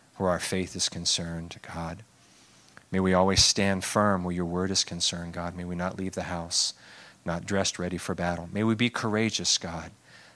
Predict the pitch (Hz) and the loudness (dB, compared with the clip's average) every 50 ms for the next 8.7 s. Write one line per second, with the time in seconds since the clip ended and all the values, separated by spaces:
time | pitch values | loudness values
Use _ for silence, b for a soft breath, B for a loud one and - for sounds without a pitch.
0 | B B 113 117 120 135 143 120 113 110 110 107 104 101 - - - 92 82 - | B B 4 4 6 6 4 4 4 4 4 4 4 4 2 -2 -2 -2 -2 -4
1 | - - 104 98 95 104 95 92 85 95 101 104 101 98 98 - 123 120 113 - | -4 -4 -6 -4 -2 0 0 0 0 0 0 0 2 0 2 2 2 0 0 0
2 | 107 - - - - - 104 95 92 87 85 85 85 - - B B B B B | 2 4 4 4 4 2 0 -2 -2 -2 -4 -6 -8 -10 -12 B B B B B
3 | B 92 92 98 101 110 101 92 104 101 - - 101 90 104 101 98 92 90 - | B 0 0 2 2 2 2 2 2 0 0 -2 -4 -2 0 0 0 0 0 0
4 | - - 101 92 - - 107 - - 110 - - 110 101 104 101 95 101 101 - | 0 0 -2 -2 -2 0 0 0 2 2 0 0 -2 0 0 2 2 2 0 0
5 | 95 101 101 101 - - - - 92 87 87 87 - - 92 92 95 95 90 - | -2 -2 -2 0 0 0 0 0 0 -4 -4 -4 -4 -4 -4 -4 -2 2 4 4
6 | - - 104 98 98 - - 92 90 87 90 - 104 98 104 113 107 - 95 90 | 4 2 0 -2 -4 -4 -8 -8 -8 -10 -4 -2 0 2 2 0 0 -2 -6 -6
7 | 90 90 90 - - 95 92 92 92 95 90 - - - 90 90 90 98 95 - | -4 -4 -6 -6 -6 -6 -6 -6 -4 -2 -2 -2 -2 -4 -6 -6 -6 -8 -10 -8
8 | 92 90 90 90 92 - - - 107 101 - - - | -8 -6 -6 -6 -6 -6 -6 -8 -8 -8 -10 -10 -10